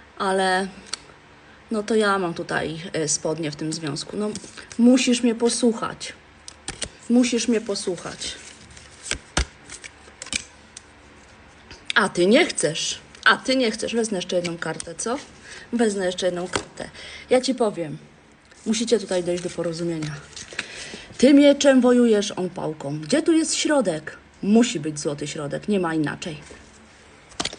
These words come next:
Na razie relacja stoi. Musicie pewne rzeczy poprzemyślać, e, zwłaszcza on. On tutaj jakoś długo myśli, ale to jest ważna karta,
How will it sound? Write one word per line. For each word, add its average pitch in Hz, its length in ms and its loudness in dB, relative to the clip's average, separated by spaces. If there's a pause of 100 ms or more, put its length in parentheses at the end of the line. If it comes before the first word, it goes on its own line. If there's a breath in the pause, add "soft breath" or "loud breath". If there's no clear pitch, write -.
(240)
Na 208 100 4
razie 233 280 6
relacja 196 600 0
stoi. 175 580 0 (120)
Musicie 214 340 -2
pewne 208 320 -2
rzeczy 208 220 -4
poprzemyślać, 220 1040 -2 (540 loud breath)
e, 208 360 4
zwłaszcza 254 640 4
on. 233 440 6 (220)
On 254 140 2
tutaj 202 260 0
jakoś 180 300 -6
długo 190 260 -2
myśli, 202 460 -2 (600 loud breath)
ale 240 460 6 (840)
to 277 100 6
jest 240 200 4
ważna 156 340 -4
karta, - 320 -8